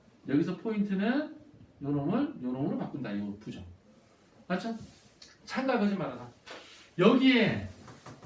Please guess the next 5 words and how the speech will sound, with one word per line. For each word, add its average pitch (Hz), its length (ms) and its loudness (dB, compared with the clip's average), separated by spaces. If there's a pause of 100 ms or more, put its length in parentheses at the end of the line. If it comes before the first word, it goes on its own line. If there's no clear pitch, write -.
(520)
그러니까 156 280 0
어떤 269 360 4
실수를 254 560 2
했기 277 280 0
때문에 185 640 -2